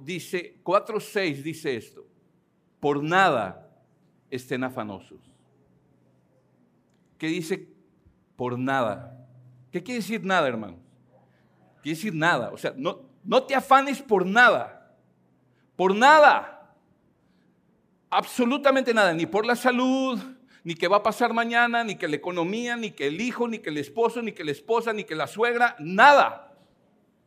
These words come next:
Por nada estén afanosos. Antes bien, ¿qué dice? Mediante oración y súplica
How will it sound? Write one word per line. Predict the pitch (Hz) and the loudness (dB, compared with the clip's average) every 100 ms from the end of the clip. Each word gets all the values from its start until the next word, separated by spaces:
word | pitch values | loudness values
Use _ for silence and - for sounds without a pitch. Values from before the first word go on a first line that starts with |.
| _ _ _ _ _ - | _ _ _ _ _ -2
Por | 185 180 | 2 2
nada | 190 240 269 208 175 170 | 6 8 10 8 6 2
estén | 165 - 196 | -4 -4 -2
afanosos. | 190 185 170 151 - 127 - _ | -2 -4 -4 -6 -8 -20 -20 _
Antes | 202 247 262 269 196 | 4 4 4 -6 -4
bien, | 240 233 160 110 - | -2 -2 -2 -6 -10
¿qué | 156 | -8
dice? | 147 127 98 - _ _ _ _ _ _ _ _ - | -6 -8 -12 -20 _ _ _ _ _ _ _ _ -4
Mediante | 156 170 180 175 180 | 0 2 0 0 -2
oración | 175 165 - 247 254 208 117 - - _ _ _ _ _ _ _ _ _ _ | 0 0 -2 0 2 2 -2 -10 -20 _ _ _ _ _ _ _ _ _ _
y | 190 | -12
súplica | - - 277 269 202 156 - 95 | -8 0 0 0 -6 -8 -10 -10